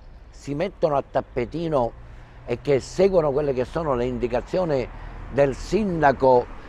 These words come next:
e addirittura proprio, non lo so, intimoriti, intimoriti da questa figura così, eh, eh,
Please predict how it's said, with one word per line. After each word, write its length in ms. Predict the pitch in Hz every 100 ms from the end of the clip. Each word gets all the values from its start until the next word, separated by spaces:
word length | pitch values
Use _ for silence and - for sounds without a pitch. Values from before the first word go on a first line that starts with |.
| - -
e 320 | 131 147 147
addirittura 800 | - 135 135 147 - 196 196 170 135
proprio, 580 | 147 143 151 139 127 - - - -
non 120 | 135 139
lo 100 | 147
so, 260 | 170 120 - - - -
intimoriti, 1200 | 175 180 165 196 190 190 196 254 214 - 196 156 - - - - -
intimoriti 1040 | 160 160 190 180 185 233 214 - 175 151 - - - - - -
da 140 | 151
questa 600 | 147 202 - - 165 143 - - -
figura 840 | - 175 175 240 226 196 170 151 - - -
così, 480 | - 139 180 202 147 - - - - -
eh, 180 | 120 135 131
eh, 380 | 147 143 139